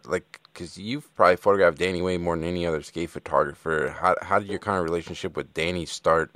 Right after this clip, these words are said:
Um, did you just kinda meet him when you first started working for D C, or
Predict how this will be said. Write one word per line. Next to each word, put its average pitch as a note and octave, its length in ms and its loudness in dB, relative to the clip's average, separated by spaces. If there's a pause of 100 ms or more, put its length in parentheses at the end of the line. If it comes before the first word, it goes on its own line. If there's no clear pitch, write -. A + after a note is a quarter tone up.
Um, D2 340 -8 (240)
did - 160 -12
you D#2 240 -12
just - 220 -10
kinda D2 360 -4
meet D#2+ 260 -8
him D#2+ 100 -6
when D#2+ 100 -6
you D2 80 -10
first D#2+ 240 -8
started D#2 220 0
working D#2+ 240 -6
for - 100 -6
D D#2+ 240 -14
C, G2+ 420 -4
or D2 140 -2